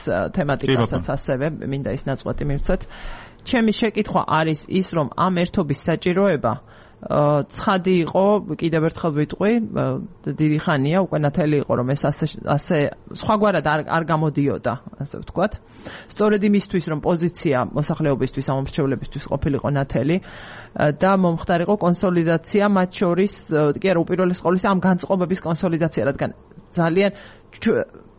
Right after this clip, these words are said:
Speaker 1: ჩვენ კი ვნახეთ ზაფხულში მოსახლეობის, დავარქმევდი ამას, კი სამოქალაქო საზოგადოების დიდი აქტიურობის, ე,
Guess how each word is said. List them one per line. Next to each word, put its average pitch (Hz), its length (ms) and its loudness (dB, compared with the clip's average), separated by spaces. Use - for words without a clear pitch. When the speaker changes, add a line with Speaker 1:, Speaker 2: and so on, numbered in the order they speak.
Speaker 1:
ჩვენ 202 260 0
კი 175 100 -2
ვნახეთ 175 440 0
ზაფხულში 143 540 -2
მოსახლეობის, 151 600 0
დავარქმევდი 190 640 0
ამას, 143 220 -2
კი - 180 0
სამოქალაქო 165 600 0
საზოგადოების 151 600 0
დიდი 156 220 0
აქტიურობის, 156 580 0
ე, 101 180 -2